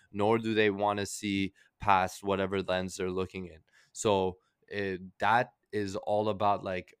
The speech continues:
if you truly believe in an idea, you have to be persistent and try and be as logical in your explanation and simplify it as best as you can. And if it still doesn't get through, then I'm sorry, you might have to take an L with your idea. But if you simplify it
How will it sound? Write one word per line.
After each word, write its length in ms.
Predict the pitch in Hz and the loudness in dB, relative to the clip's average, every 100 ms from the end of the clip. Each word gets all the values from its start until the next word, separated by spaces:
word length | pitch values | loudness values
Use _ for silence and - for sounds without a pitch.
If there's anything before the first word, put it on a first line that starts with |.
| - | -8
if 180 | 104 104 | -8 -8
you 80 | |
truly 280 | 95 120 120 | -8 -4 -4
believe 380 | 113 110 110 107 | -4 -4 -2 -4
in 100 | 107 | -4
an 120 | 101 | -4
idea, 420 | 98 95 98 107 | -4 -4 -2 0
you 140 | 110 101 | 2 0
have 160 | 95 | -2
to 80 | - | -4
be 120 | 101 | -6
persistent 800 | 95 98 - 98 - 107 104 104 - | -4 -4 -6 -8 -6 -6 -6 -8 -12
and 240 | 95 90 87 _ - | -10 -10 -12 _ -6
try 200 | - 101 | 0 0
and 100 | 101 | 2
be 120 | 101 | 0
as 160 | 92 | 0
logical 520 | 95 95 95 98 104 101 | 0 0 0 -4 -4 -2
in 60 | |
your 140 | 92 90 | -2 -4
explanation 640 | 90 - 95 92 90 101 | -6 -8 -8 -6 -6 -8
and 100 | 87 | -10
simplify 640 | - 98 92 95 - 95 | -8 -10 -8 -6 0 0
it 80 | 95 | 0
as 140 | 92 90 | -2 -6
best 300 | 87 90 - | -6 -6 -8
as 120 | 90 | -12
you 80 | 90 | -12
can. 380 | - 90 101 117 _ _ _ _ | -8 -8 -8 -10 _ _ _ _
And 200 | 101 101 | -6 -4
if 100 | 92 | -6
it 100 | 95 | -8
still 220 | - 110 | -6 -4
doesn't 260 | 107 104 104 | -2 -2 4
get 240 | 101 92 | 6 6
through, 280 | - 101 120 | 4 4 6
then 400 | 107 95 92 90 | 6 2 0 -4
I'm 140 | - 92 | -6 -6
sorry, 320 | - 101 98 | 4 6 6
you 60 | 92 | 4
might 140 | 95 | 2
have 120 | 92 - | 0 -2
to 80 | |
take 220 | 95 98 92 | -2 -2 -2
an 100 | 90 | 0
L 240 | 90 92 | 2 4
with 180 | 87 - | 2 2
your 100 | 95 | 2
idea. 460 | 87 85 98 90 85 | 2 2 2 4 2
But 240 | 90 87 - - - _ | 0 -2 -6 -20 -20 _
if 140 | 104 | 0
you 100 | 123 | 4
simplify 600 | 143 143 135 135 131 127 | 4 4 2 4 8 10
it 260 | 127 127 127 | 10 6 2